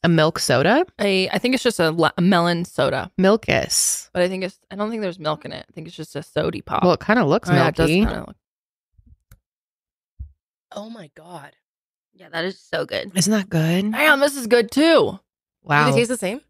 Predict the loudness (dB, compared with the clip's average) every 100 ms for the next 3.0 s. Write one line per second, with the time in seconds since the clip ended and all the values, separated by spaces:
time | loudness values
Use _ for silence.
0 | _ _ _ _ _ _ _ _ _ 2
1 | 4 2 -2 0 -2 0 -6 -6 _ _
2 | _ _ _ 2 4 4 2 0 -2 -4